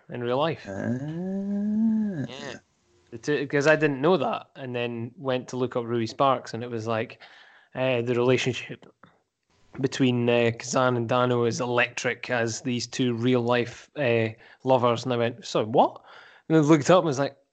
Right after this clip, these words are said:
Speaker 1: "Ah." Now they're they're a total power couple and a half. I will watch. They, they, they two actually have, um, a record that I think I like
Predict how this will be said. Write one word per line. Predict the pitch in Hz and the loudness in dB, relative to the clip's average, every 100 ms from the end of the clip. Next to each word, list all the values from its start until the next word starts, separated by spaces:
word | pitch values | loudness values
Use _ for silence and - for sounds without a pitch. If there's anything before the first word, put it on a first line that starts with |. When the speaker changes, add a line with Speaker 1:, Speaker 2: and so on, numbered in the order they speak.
| - | -10
Speaker 1:
"Ah." | 165 214 269 302 311 311 285 226 151 123 113 - - - - - 151 | -8 -6 -4 -2 -2 0 0 2 4 2 0 -6 -16 -20 -20 -10 0
Now | 143 | 4
they're | 165 185 147 123 _ _ _ 135 | 6 4 2 -4 _ _ _ -8
they're | 131 | -6
a | 156 | -4
total | 135 123 | -6 -8
power | - 123 123 | 0 2 2
couple | - 110 113 | 0 -6 -8
and | 101 | -8
a | |
half. | 101 123 107 - | -2 -2 -2 -6
I | 123 127 | -4 -2
will | 131 | -4
watch. | 123 123 - - - _ _ _ _ _ _ - | -2 -4 -4 -10 -16 _ _ _ _ _ _ -12
They, | 131 143 139 | 0 2 4
they, | 147 156 | 2 2
they | 147 147 143 | 0 0 0
two | 156 147 | 0 0
actually | - 127 110 | 0 -2 -4
have, | 123 117 110 - _ _ _ _ - | -2 -2 -2 -10 _ _ _ _ -8
um, | 127 110 110 107 101 - - | -4 -4 -4 -8 -12 -14 -10
a | 113 | 0
record | 120 113 - 110 92 - _ _ _ _ | 0 0 -2 -6 -8 -16 _ _ _ _
that | 131 113 - _ _ _ _ _ | -4 -4 -4 _ _ _ _ _
I | 117 | -6
think | 110 131 131 - | -4 -4 -4 -4
I | 131 | -2
like | 123 123 123 120 - - | 0 0 0 0 -6 -20